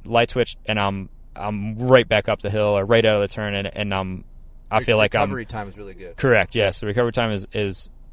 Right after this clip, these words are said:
Speaker 1: it's almost, you almost can't compare it to
Speaker 2: Right.
Speaker 1: some, to some, to the other bikes. Um, so being able to use the power on the Yamaha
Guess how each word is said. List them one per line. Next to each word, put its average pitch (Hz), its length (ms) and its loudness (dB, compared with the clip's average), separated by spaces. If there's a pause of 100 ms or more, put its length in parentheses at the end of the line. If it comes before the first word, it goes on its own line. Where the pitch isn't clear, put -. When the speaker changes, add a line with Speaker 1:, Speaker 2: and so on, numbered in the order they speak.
(440)
Speaker 1:
it's - 220 -10
almost, 120 300 0 (640)
you 127 80 0
almost 139 180 2
can't 113 160 0
compare 104 360 2
it 95 120 -2 (220)
to 107 120 -16
Speaker 2:
Right. 117 80 -4
Speaker 1:
some, 110 280 -2
to - 140 -10
some, 104 180 -4
to 113 300 -6
the 107 100 2
other 95 140 2
bikes. 95 340 -2
Um, 92 280 -6 (920)
so 113 480 6 (800)
being 151 220 6
able 143 160 2
to 123 60 0
use 123 220 2
the 117 80 -4
power 113 280 6
on 110 80 2
the 104 100 0
Yamaha 101 500 0